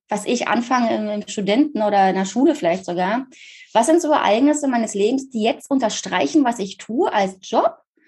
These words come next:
Ähm, wie, wie bringt das jetzt mein Business oder mein Arbeitgeber weiter? Dass man da einfach so, ähm,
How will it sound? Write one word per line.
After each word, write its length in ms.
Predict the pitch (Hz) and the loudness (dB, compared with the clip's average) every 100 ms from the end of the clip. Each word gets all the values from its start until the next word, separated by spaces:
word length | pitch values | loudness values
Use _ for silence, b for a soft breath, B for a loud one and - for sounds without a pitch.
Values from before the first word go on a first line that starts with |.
| b b b b - | b b b b -4
Ähm, 520 | 247 247 247 247 240 | 2 2 2 0 -2
wie, 360 | - 233 269 269 | -2 2 2 0
wie 240 | 233 214 269 | -8 0 2
bringt 340 | 269 277 285 | 4 0 2
das 140 | 262 | -2
jetzt 160 | 254 240 | -2 -2
mein 180 | 208 196 | -2 0
Business 440 | 254 - 392 370 | 0 2 2 2
oder 120 | 226 | 2
mein 160 | 208 208 | 2 2
Arbeitgeber 640 | 180 233 254 233 220 196 | 2 0 0 -2 -2 0
weiter? 480 | 180 190 190 156 196 _ _ _ b b - | 2 2 2 -2 -6 _ _ _ b b -2
Dass 140 | 214 | 2
man 140 | 233 | 2
da 160 | 220 240 | 4 2
einfach 320 | - 240 247 | 2 0 -6
so, 380 | 240 240 240 240 | -4 0 2 2
ähm, 580 | 233 220 220 220 214 220 | 2 4 4 2 -4 -6